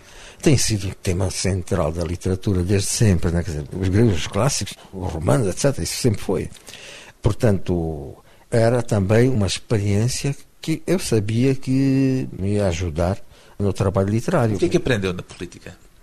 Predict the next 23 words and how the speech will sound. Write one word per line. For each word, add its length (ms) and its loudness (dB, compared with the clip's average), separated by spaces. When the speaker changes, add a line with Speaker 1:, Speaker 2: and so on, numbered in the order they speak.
Speaker 1:
Essas 280 2
coisas, 280 4
esses 140 0
meandros 420 4
do 80 0
poder, 540 4
as, 180 0
as, 260 -4
as 240 -2
diferentes 440 2
faces 420 -2
que 80 -10
uma 140 -2
pessoa 240 -6
pode 220 -6
ter. 280 -4
Uma 160 0
divisão 600 2
que 240 0
há 220 0
na 160 0
própria 340 0
pessoa, 480 -2